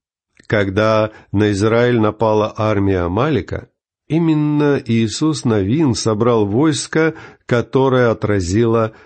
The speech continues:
натиск амаликитян. Иисус Навин был надёжным помощником Моисея. Всё написанное о нём в Библии свидетельствует, что он был верен Моисею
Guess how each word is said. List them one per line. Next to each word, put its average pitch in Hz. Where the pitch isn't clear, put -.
натиск 95
амаликитян. 92
Иисус 135
Навин 143
был 175
надёжным 104
помощником 92
Моисея. 101
Всё 165
написанное 151
о 113
нём 131
в 90
Библии 151
свидетельствует, 127
что -
он 123
был 110
верен 98
Моисею 127